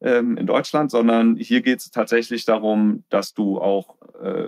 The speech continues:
Reads erzeugst. Also Medium unterscheidet zwischen Views und Reads, ne? Views heißt halt, da hat jemand das Ding angeklickt, äh, spricht dafür, dass du eine gute Headline formuliert hast.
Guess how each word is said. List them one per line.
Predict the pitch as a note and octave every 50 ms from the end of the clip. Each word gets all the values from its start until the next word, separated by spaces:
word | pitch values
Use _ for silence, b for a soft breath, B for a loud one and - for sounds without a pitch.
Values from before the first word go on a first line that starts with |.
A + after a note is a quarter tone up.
| G2 _
Reads | - - - G2+ A2 B2+ E3 F#3 - - -
erzeugst. | - - - - - C#3+ D3 F#3 A3+ - -
Also | - G2+ G2+
Medium | F#2+ G2+ G#2+ A2+ A2+ A2 G#2+
unterscheidet | G#2+ G2+ G2+ F#2+ - G2+ G#2 G#2 A2+ A2 -
zwischen | - G#2 F#2+ - G2+ G2 F#2+ F2+
Views | G2 G2+ A2+ A#2+ C3+ C#3+ - -
und | F#2+ F#2
Reads, | G2 A2 C#3 F#3 A3 - - -
ne? | G#3 - G#2+ G2
Views | G#2 A2+ B2 C#3+ D3+ -
heißt | - A2 A2+ A#2 -
halt, | B2+ A#2+ A#2
da | - G2
hat | G2+ - -
jemand | - G#2+ G2+ F#2 F#2
das | F#2 F2+
Ding | - F#2+ F#2+
angeklickt, | F2 F#2 A#2+ C3+ D3+ C#3+ - - C#3 C3+ - - _ _ _ _ _ _ _ _ _ - - - -
äh, | - - - G2
spricht | - - B2 C3 - -
dafür, | A2+ - - A#2+
dass | A2+ G#2+ G#2 -
du | - A2+
eine | G#2+
gute | G#2 A2 G2+ - G2
Headline | A2+ - - - C3 C3
formuliert | C3 - B2+ A#2+ A#2+ A#2 A2+ A#2 A#2+ -
hast. | - A2 A2+ - -